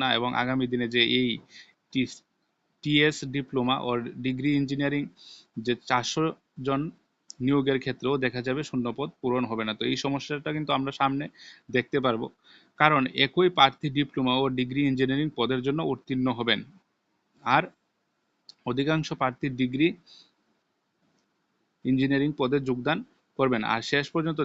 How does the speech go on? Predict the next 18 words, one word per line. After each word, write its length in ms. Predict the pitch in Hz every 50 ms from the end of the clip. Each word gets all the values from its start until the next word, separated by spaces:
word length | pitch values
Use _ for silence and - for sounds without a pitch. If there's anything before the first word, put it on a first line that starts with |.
| - 127
দেখা 180 | 127 - 143 135 139
যাবে 140 | 127 123 131 123 123
ডিপ্লোমা 340 | 135 127 - 135 123 123 127 131
ইঞ্জিনিয়ারিং 360 | 131 127 131 131 131 135 139 131 -
পদে 160 | 120 113 131 127 117 113
অনেক 160 | 123 139 139 - - - _ _ _ _ _ - - - - _ _ _ _ - -
শূন্য 160 | - 127 127 120 117 -
পদ 120 | 156 180 208 - - _ _ _ _ _ _ _ _ - - _ _ -
থেকে 160 | - 135 127 127 110
যাবে। 140 | 107 101 104 104 -
তো 40 | 113 113 - 127
এটাই 200 | 123 143 151 156 165
কিন্তু 180 | 175 170 175 165 151
আমাদের 280 | 143 143 143 165 185 233 - - - - - - - _ _ 113 110 120
যে 100 | 113 113 110 110 110 113 - - -
কয়েকদিন 320 | 120 120 127 127 131 139 139 127
আগে 100 | 123 135 135 -
টিপিএসসির 600 | 135 123 - - 127 127 120 - - 135 127